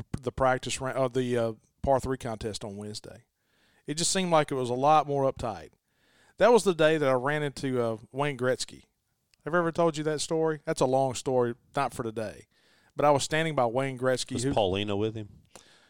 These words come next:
Speaker 1: Yes, she was, because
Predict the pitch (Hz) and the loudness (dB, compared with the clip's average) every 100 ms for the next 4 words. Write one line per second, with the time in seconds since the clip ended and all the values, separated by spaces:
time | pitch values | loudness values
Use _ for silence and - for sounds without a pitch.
0 | _ - 147 156 - 131 123 180 143 - | _ -4 0 2 0 -2 4 4 4 0
1 | - - - _ _ - 123 - 208 185 | -10 -14 -16 _ _ -4 -4 2 4 6
2 | 127 123 120 - | 6 2 -2 -8